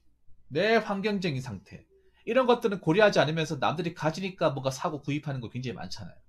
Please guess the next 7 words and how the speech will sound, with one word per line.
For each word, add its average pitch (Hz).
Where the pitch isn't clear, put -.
어, 202
대표적으로 185
전에 160
얘기했던 131
카푸어. -
카푸어 220
그렇잖아. -